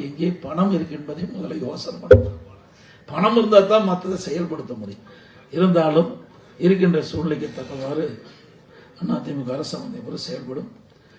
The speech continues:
அதோட இங்க ஈழுவம் தீயா, இந்த ஜாதி சான்றிதழ் பற்றி இங்க சொன்னாங்க. அதிமுக ஆட்சியாளர் நல்லா கழிச்சது. நான்கு ஆண்டுகளாக இன்னைக்கு ஓ பி சி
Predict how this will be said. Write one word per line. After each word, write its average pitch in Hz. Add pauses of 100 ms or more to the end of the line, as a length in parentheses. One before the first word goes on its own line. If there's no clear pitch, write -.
(420)
அதோட 196 (1300)
இங்க 180 (1800)
ஈழுவம் 196 (120)
தீயா, 170 (840)
இந்த 151 (100)
ஜாதி 190
சான்றிதழ் 180
பற்றி 175
இங்க 139
சொன்னாங்க. 123 (920)
அதிமுக 170
ஆட்சியாளர் 160
நல்லா 147 (100)
கழிச்சது. 131 (220)
நான்கு 147
ஆண்டுகளாக 160 (720)
இன்னைக்கு 151
ஓ 196 (100)
பி 190 (100)
சி 151